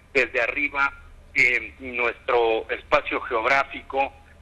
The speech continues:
Eh, nosotros hicimos redes vecinales. Una vez que el policía ya se ganó la confianza nuevamente de la ciudadanía, se hace un frente común para, para desterrar a los delincuentes. Eh, eh,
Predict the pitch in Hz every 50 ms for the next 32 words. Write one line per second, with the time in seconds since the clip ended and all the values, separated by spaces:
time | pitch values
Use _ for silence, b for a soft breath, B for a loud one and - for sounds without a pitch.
0 | - - 135 131 127 120 123 123 - 135 131 131 131 127 - - - 156 160 -
1 | - 165 147 - - - - - 151 147 143 127 123 143 151 247 254 139 123 -
2 | 120 - - - - 113 117 123 135 139 143 127 - - - 156 160 156 147 139
3 | 143 143 - - - 147 123 113 - - 117 113 113 104 - - - 147 147 151
4 | 143 135 123 113 - - 127 135 139 147 - - - - 135 120 110 113 113 117
5 | 123 135 139 - - - 113 107 - - - 123 127 123 - - 120 120 120 120
6 | 120 120 120 123 120 - - 117 110 107 95 - - - 110 107 110 123 135 151
7 | 170 B B B B B - - - - 156 156 - 175 160 147 - 156 156 156
8 | 151 - 143 - - 120 120 131 147 156 - - - 117 113 113 107 - - -
9 | - - - - - - - - - - 127 120 123 117 117 - 123 117 - -
10 | - - 120 120 120 143 147 151 143 120 107 101 - - 110 107 107 110 104 -
11 | - 147 139 135 135 - - - 139 131 - - B B B B B B - -
12 | 131 131 127 123 123 - - - - - - - - 147